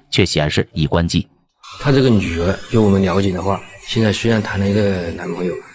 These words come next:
Speaker 2: 但是还没有到这个谈婚论嫁的这个时-，这个时间段啊，也不存在什么要这几天之内要嫁女儿的这个事情。
Speaker 1: 话说周平身上也有钱，苏门庆不可能因为私奔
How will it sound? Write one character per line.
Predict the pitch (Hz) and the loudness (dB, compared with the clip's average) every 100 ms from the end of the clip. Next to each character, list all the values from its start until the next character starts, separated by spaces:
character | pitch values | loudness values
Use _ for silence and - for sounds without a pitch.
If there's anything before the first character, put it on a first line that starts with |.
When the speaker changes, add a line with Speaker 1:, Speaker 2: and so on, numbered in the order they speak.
| - | -6
Speaker 2:
但 | 113 98 | -2 0
是 | |
还 | 98 90 | -2 -2
没 | 90 87 | -2 2
有 | 101 | 2
到 | 95 113 | 4 2
这 | 101 | 2
个 | 98 95 - - - | 2 -2 -4 -14 -2
谈 | 98 | 2
婚 | 101 | 2
论 | 113 | 2
嫁 | 113 143 | 2 0
的 | 110 | -2
这 | 98 | -4
个 | 90 | -4
时-， | - - - - | -6 -10 -14 -10
这 | 107 | -4
个 | 101 | -2
时 | 85 | -2
间 | 92 | -2
段 | 95 123 - - - | -2 -2 -6 -18 -8
啊， | 92 90 - - - | -6 -6 -10 -16 -10
也 | 87 | -2
不 | 143 | 0
存 | - 104 | 2 2
在 | 117 | 2
什 | 107 | 0
么 | 98 98 | -2 0
要 | 110 107 98 - - | 2 0 -2 -8 -2
这 | 127 | 0
几 | 98 | 0
天 | 95 107 | 0 -2
之 | 95 110 | 0 2
内 | 120 | 2
要 | 117 | 2
嫁 | 104 113 | 0 -4
女 | 92 | -4
儿 | - | -6
的 | 95 | -2
这 | |
个 | 104 | 0
事 | 107 147 | 0 0
情。 | 127 85 82 - - _ - | -2 -6 -12 -18 -20 _ 0
Speaker 1:
话 | 101 | 0
说 | 90 104 | 2 2
周 | 135 131 | 4 4
平 | 101 117 | 6 4
身 | 131 127 | 4 2
上 | 82 82 | 0 2
也 | 135 | 4
有 | 85 | 4
钱， | - 78 226 - _ - | 2 -2 -2 -8 _ 0
苏 | - 107 | 4 4
门 | 92 170 | 4 2
庆 | - | 0
不 | 92 123 | 2 2
可 | - 78 | 2 0
能 | 92 | 2
因 | 98 | 2
为 | 87 | 2
私 | - 120 | 2 2
奔 | 120 | 2